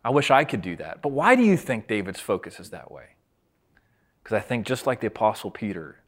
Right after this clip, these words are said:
he's come to the end of himself and he's saying, "Where else can I turn?" "Lord, to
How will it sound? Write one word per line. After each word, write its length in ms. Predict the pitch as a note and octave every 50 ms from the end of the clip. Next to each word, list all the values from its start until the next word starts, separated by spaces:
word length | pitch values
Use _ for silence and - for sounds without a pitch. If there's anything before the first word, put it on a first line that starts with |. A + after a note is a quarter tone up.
| _ _ _ _ _ _ _ _ _ _ _ _ _ _ _ _ _ _ _ _
he's 160 | - A2 -
come 220 | - - C3 B2+ B2+
to 60 | A#2+
the 140 | G#2 G2+ G#2+
end 140 | A#2+ C3
of 80 | A#2 F2
himself 500 | F#2 F2 F2+ - - - D#2+ D#2 - -
and 80 | - G2+
he's 120 | F#2 -
saying, 340 | - - G2+ F#2 F2+ F2 F2
"Where 140 | F2+ G2 G#2
else 180 | G#2+ A2 - -
can 140 | - A#2+
I 80 | A2+ G#2+
turn?" 320 | - - B2+ - - - - - - - - - - - _ _ _ _ _ _ _ _ _ _ _ _ -
"Lord, 460 | G2+ G#2 A2 A#2+ C3+ C3+ C3+ D3 -
to 120 | - -